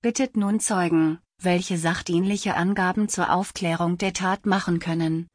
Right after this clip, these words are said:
sich bei dieser unter Telefonnummer null sechs drei zwei eins acht fünf vier minus null oder per Mail an peinustadet at polizei punkt R L P punkt D E zu melden.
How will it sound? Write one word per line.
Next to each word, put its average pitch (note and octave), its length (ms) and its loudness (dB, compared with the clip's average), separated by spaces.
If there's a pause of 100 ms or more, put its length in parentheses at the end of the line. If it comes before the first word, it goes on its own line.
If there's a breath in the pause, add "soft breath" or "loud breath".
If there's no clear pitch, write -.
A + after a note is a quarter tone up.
(420 soft breath)
sich F#3+ 300 -4
bei F3 140 0
dieser G3+ 320 0
unter E3+ 280 -2
Telefonnummer F#3 800 2
null F#3+ 280 0
sechs - 340 -6
drei E3 280 -2
zwei G3+ 400 0
eins E3+ 480 -2 (680 loud breath)
acht G#3 260 -2
fünf G#3+ 300 0
vier A#3+ 260 0
minus B3+ 400 4
null G#3+ 240 4
oder F#3+ 240 -2
per F3+ 180 -2
Mail E3 360 2
an F3+ 180 0
peinustadet F3 920 -2
at - 180 -6
polizei F3+ 540 -2
punkt - 320 -2
R - 160 0
L F#3 180 0
P F3 240 -4
punkt G3 400 -4
D A3+ 80 2
E F3+ 260 0
zu - 200 0
melden. E3 520 2